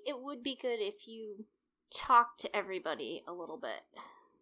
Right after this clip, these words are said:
I know it's not something I have really ever appreciated from you, but you did get me through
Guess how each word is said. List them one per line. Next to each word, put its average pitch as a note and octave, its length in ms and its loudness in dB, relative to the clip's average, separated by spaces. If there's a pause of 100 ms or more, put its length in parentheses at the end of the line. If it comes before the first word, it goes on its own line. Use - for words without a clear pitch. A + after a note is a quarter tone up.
(220)
I G#3+ 80 -6
know G3+ 560 -2
it's G#3+ 180 -8
not A3+ 220 2
something A3+ 400 -4
I D4 300 6 (720)
have B3 260 2
really C4+ 320 2
ever A3 560 4 (680)
appreciated G#3 680 2
from F#3 320 -2
you, F3+ 460 -2
but F3+ 280 0
you G3 160 -8
did G#3 200 -2
get - 180 -2
me G3+ 100 -2
through G3+ 720 -2